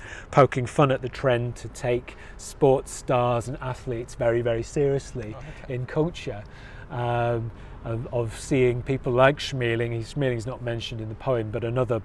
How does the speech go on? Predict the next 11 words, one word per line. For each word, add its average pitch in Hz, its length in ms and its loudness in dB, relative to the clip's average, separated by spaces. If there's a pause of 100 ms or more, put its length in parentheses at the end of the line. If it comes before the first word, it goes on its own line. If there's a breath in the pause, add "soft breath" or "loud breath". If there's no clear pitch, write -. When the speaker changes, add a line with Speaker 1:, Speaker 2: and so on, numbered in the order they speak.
(140)
Speaker 1:
popular 113 360 -6
boxer, 117 500 -8
Hans 113 240 -8
Breitensträter, 107 840 -6
who 104 100 -8
was, 98 160 -10 (140)
you 107 80 -14
know, 92 100 -14
what, 107 180 -10 (120)
a 123 40 -12
pre-, 127 320 -4